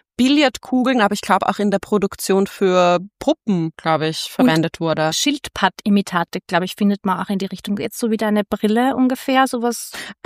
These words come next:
Speaker 1: Ah,
Speaker 2: auch aus dieser
Speaker 1: it's maybe, it's maybe Rhodoid.
Speaker 2: Rhodoid, maybe.
Speaker 1: Hello.
Speaker 2: Mhm.
Speaker 1: Aha. Genau. Äh, hier wurde angeblich erstmals Kunststoff,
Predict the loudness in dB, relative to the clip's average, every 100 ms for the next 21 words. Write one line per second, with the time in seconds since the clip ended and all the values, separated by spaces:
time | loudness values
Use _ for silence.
0 | -4 -2 0 2 4 4 2 0 0 -2
1 | -4 -8 -10 -8 -6 -4 -2 0 0 0
2 | -2 -2 -4 0 2 4 2 2 0 -4
3 | -4 -4 -4 -8 -8 -8 -8 -8 -2 0
4 | 2 2 2 2 0 -4 -6 -4 -4 -4
5 | -4 -4 -6 _ _ _ _ _ _ _
6 | -4 -2 -2 -4 -10 _ _ 0 0 0
7 | -2 0 0 0 -2 -2 0 0 -2 -2
8 | 0 0 0 -6 -6 -6 -6 -4 -4 -6